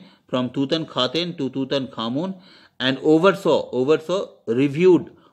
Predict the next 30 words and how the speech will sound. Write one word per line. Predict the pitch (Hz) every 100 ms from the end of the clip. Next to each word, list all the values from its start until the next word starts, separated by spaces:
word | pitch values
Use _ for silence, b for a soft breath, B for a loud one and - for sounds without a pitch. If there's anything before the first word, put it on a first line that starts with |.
| -
uh, | 107 107 104
reconstruction | 104 170 170 180 175 180 175 - 180
of | 139 131
the | 135 123
world, | 123 147 135 139
old | 131 143 135 117
ways. | 113 98
Reconstruction | 113 143 160 151 175 165 190 185 113
bringing | 120 143 165 160
back | 143 151 151
to | 151 127
its | 143 139 - _ -
original, | 131 156 151 147 92 85 _
okay, | 127 165 120
what | 117 127 -
it | 127 -
used | 113 147 165 160
to | 127
be | 156 208 B B B B B _ _
of | 104 113 117
the | 175 180 _
world | 95 113 117 107
ways. | 101 90
So | 110
he's | 123 110
bringing | 98 139 160 165
old | 127 135 117
ways | 151 110
back | 110 92 - _ _
now. | 101 85 -